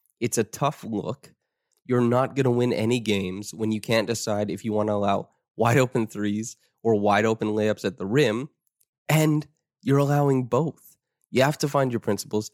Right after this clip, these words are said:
You have to stick to them. You have to bang out those rotations so you can make them confidently.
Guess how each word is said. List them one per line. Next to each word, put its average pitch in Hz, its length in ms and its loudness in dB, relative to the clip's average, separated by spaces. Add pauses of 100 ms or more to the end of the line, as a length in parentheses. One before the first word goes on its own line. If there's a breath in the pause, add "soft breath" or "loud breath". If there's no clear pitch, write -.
You 110 140 0
have 135 140 -2
to 135 80 -4
stick - 300 -4
to 113 80 -4
them. 110 200 -2
You 120 60 0
have 123 120 -2
to 120 80 2
bang 117 300 2
out 123 120 0
those 117 220 0
rotations 110 560 -2
so 120 60 -6
you 113 80 -4
can 107 180 -4
make 110 200 0
them 117 160 -2
confidently. - 720 -6